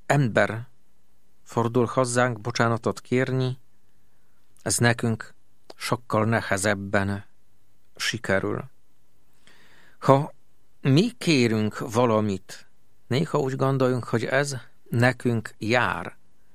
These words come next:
Hogy nekünk, hát Isten, Istennek muszáj megadni azt, amit kérünk.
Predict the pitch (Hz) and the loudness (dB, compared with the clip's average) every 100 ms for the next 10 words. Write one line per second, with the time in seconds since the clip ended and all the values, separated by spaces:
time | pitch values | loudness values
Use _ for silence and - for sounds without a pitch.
0 | - - - - - 110 147 - 156 151 | -20 -20 -20 -12 0 4 4 4 2 2
1 | - - - - - - - - - - | -4 -14 -18 -18 -18 -18 -18 -18 -18 -18
2 | - - - - - - - - - 143 | -18 -18 -18 -18 -18 -18 -16 -6 0 0
3 | - 151 139 135 - - - - - - | 4 4 4 -2 -10 -18 -18 -18 -18 -8
4 | - 143 175 160 143 - - - 165 - | -2 0 2 4 4 2 -8 -2 0 2
5 | 95 92 - 107 135 117 110 107 110 120 | 2 0 -2 2 2 4 2 4 2 4
6 | 123 - 113 104 - - - - 113 98 | 2 0 2 0 -4 -16 -12 -2 0 2
7 | 95 95 - | -2 -4 -6